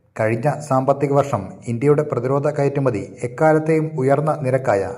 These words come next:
ഇരുപത്തിമൂവായിരത്തി അറുന്നൂറ്റി ഇരുപത്തിരണ്ട് കോടി രൂപ കടന്നിരുന്നു. മുൻ വർഷം ഇത് ഇരുപത്തിയൊരായിരത്തി എൺപത്തിമൂന്ന് കോടി രൂപയായിരുന്നു.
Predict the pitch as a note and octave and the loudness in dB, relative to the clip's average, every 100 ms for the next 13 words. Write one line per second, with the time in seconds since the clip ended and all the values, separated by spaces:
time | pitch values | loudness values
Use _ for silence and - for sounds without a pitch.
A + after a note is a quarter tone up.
0 | - - _ _ - B2+ D#3+ F#3 E3+ F#3 | -14 -20 _ _ -10 -4 0 0 -2 -4
1 | - D3 D#3+ D#3+ D#3 D#3+ D3+ - B2+ C3+ | -4 -2 2 4 2 0 -6 -4 -2 0
2 | D#3 D#3 D#3 D#3 B2 C3 C#3+ C#3 C#3+ C#3 | -2 -4 -6 -6 -6 -4 -4 -4 -6 -2
3 | C3+ C3 A#2+ A#2 B2 - A2+ G#2+ G#2+ G2 | -2 0 -2 0 -2 -2 -4 -4 -4 -8
4 | F#2 - - _ _ _ _ A2 B2+ D3+ | -10 -18 -20 _ _ _ _ -4 0 0
5 | D3+ D#3 D3+ D3 C3 C#3 - A#2 B2+ D3+ | 0 0 -4 -2 0 -2 -2 -6 -2 -2
6 | D#3 D3+ D3+ D3 - C3 - A#2+ C#3 - | 0 4 4 2 -2 -10 -6 -4 -2 -2
7 | D3+ D3+ D3 C#3+ B2+ G#2+ G#2+ G#2 F#2 - | 0 0 2 2 0 0 -2 -2 -4 -8